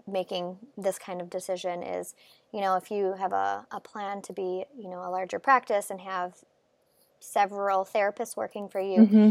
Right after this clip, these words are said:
Speaker 1: it obviously lets us know that at some point you're gonna be out of the one office space. Um, also, you know, for some practices, having a certain size office, uh, for group work or whatnot also helps in making decisions if moving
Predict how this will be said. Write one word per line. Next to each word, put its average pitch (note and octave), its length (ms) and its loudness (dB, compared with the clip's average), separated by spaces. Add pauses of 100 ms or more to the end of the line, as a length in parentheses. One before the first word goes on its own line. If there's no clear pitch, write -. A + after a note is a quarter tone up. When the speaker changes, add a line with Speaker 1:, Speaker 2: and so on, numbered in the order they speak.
(140)
Speaker 1:
it G#3+ 140 -4
obviously A3+ 440 4
lets G3 240 2
us F#3+ 200 -2
know G3 180 2
that F#3 140 4
at F#3 120 0
some D4 200 0
point G3+ 240 0
you're F#3+ 100 2
gonna F#3 160 2
be F3 140 2
out E3+ 120 4
of F3 120 -2
the F3+ 100 2
one F3+ 180 -2
office - 280 -6
space. - 360 -8 (460)
Um, G3+ 500 -2 (320)
also, G3 600 6
you A3 100 -2
know, F#3 140 0
for G3 100 -8
some F#3 220 -4
practices, F#3 680 2
having F#3+ 440 4
a - 100 -2
certain F#3 560 -2
size G3 480 6
office, G3 640 0 (120)
uh, F#3 260 -4
for G3 160 -4
group C4 300 6
work G#3+ 320 8
or G#3+ 80 -2
whatnot G3+ 520 6
also G3+ 280 2
helps F#3+ 280 2
in F#3 140 0
making F#3 280 0
decisions F#3 460 0
if F3+ 220 0 (320)
moving F#3+ 540 4